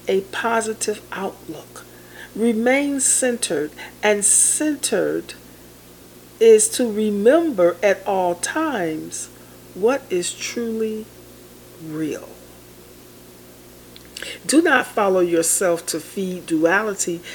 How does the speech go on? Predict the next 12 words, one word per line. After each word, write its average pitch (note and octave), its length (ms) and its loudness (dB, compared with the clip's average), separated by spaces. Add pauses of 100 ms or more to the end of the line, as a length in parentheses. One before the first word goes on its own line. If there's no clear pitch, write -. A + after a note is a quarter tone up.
(140)
by E3+ 160 0
giving F3+ 460 2 (100)
it F3+ 160 0 (100)
any A3+ 240 2
more F#3+ 560 2 (100)
of D#3 280 -2
your F3+ 240 0 (100)
energy. E3+ 540 -6 (2250)
Duality B3+ 580 4
has G#3 160 -4
two - 240 -4
faces. - 1200 -8